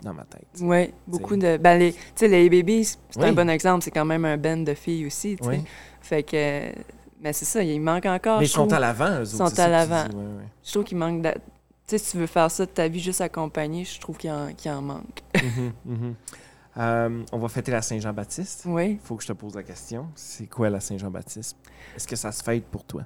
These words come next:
Speaker 2: Oui, ben avant, je pensais la Saint-Jean-Baptiste, c'était, tu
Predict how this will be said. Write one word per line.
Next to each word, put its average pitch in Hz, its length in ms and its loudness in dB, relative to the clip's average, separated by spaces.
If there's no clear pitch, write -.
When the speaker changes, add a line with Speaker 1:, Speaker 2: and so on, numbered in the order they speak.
Speaker 2:
Oui, 202 220 2
ben 180 240 10
avant, 180 640 4
je - 80 -10
pensais 170 320 0
la 185 120 2
Saint-Jean-Baptiste, 160 720 -4
c'était, 160 360 -2
tu - 60 -16